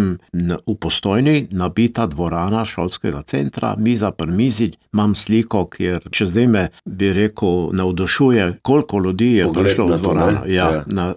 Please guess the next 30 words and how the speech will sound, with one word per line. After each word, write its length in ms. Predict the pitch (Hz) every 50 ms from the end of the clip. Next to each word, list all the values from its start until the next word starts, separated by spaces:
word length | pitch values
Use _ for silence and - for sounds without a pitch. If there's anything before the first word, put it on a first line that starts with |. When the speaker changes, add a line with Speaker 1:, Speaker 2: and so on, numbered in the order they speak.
| _ -
Speaker 1:
v 160 | - 104 90
dvorano. 500 | 87 101 101 98 95 87 80 69 62 - _ _ - - _
Eh, 240 | _ - 98 90 90
ljudje 340 | 92 92 104 104 127 175 185
so 140 | - - 131
nas 180 | 117 117 -
poznali, 600 | - - 110 90 73 107 104 117 147 170 202 190 - - _ _ _ _ _ _ -
poznali 460 | 104 101 104 123 120 117 113 110 104
so, 240 | - - 120 110 104 101 98 98 98 - _ _ _
eh, 160 | - 104 90
tudi, 380 | 85 - - 123 110 98 107 101 95 90 98 -
eh, 240 | - - 98 90 76
glasbenike, 720 | 82 98 98 98 87 95 117 120 123 135 131 - 139 123
ker 240 | - - 104 98 -
smo 340 | - - 101 87 85 85 -
jih 280 | - 120 95 82 -
imeli 460 | - 104 107 107 104 104 107 101 90 -
v 160 | - - 95
živo 520 | 82 87 87 101 117 117 123 131 135 131 - - - - _ _ _
tukaj 320 | - - 127 - - 123
v 120 | 107 110 107
studiu, 560 | - - - 123 127 107 107 113 127 143 147 _ _ - _ _
takrat 380 | - 95 - - 90 101 98 -
še 140 | - 104 92
na 100 | 85 85
Kolodvorski 640 | - 87 82 80 67 82 92 104 104 - - -
cesti. 460 | - - 76 71 67 - - 143 139 131 - 76 73 - - - - - - - _
Moram 280 | - 104 117 120 117 95
povedati, 580 | - 107 101 120 131 120 123 95 - - -
da 340 | 95 80 87 85 80 73 76